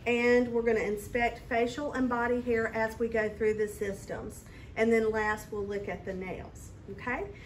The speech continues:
So first, we're gonna start off with general survey. Again, we always start off every assessment just looking generally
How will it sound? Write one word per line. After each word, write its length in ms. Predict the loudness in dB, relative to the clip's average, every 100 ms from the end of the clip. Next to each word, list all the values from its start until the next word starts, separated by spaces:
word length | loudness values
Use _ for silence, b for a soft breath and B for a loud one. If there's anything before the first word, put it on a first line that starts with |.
| B B
So 480 | 0 4 6 4 -2
first, 340 | 0 0 -2 -6
we're 100 | -4
gonna 200 | -2 -2
start 260 | 2 2
off 200 | 4 4
with 200 | 2 2
general 380 | 2 2 2 2
survey. 540 | -2 -2 -2 0 2
Again, 420 | 2 2 2 4 4
we 140 | 4
always 340 | 4 4 2
start 260 | 0 0 2
off 200 | 2 0
every 420 | -2 2 4 4 0 B B B
assessment 640 | -4 2 2 2 0 0 0
just 240 | -2 2
looking 400 | 2 2 2 2
generally 760 | 4 4 2 -2 -2 0 -2